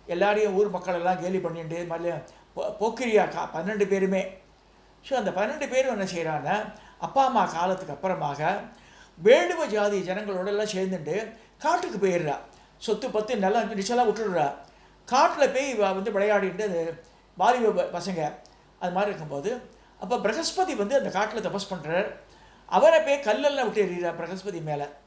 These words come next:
வியாழ பகவான் மேல. அப்ப கோபம் வந்துருது அவரு. "நீங்கெல்லாம் பன்னிக்குட்டியா மாறிடுன்னு" சபிச்சிடுறார் அவர். So,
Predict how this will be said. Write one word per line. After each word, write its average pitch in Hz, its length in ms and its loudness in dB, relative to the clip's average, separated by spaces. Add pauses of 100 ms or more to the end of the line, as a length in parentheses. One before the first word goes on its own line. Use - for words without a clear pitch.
(280)
வியாழ 208 260 4
பகவான் 175 340 0
மேல. 143 260 -4 (360)
அப்ப 180 120 -6
கோபம் 220 420 4
வந்துருது 170 180 -6
அவரு. 151 300 -6 (260)
"நீங்கெல்லாம் 214 380 2
பன்னிக்குட்டியா 220 500 2
மாறிடுன்னு" 175 760 -2
சபிச்சிடுறார் 170 500 -4
அவர். 139 160 -8 (1080)
So, 180 380 0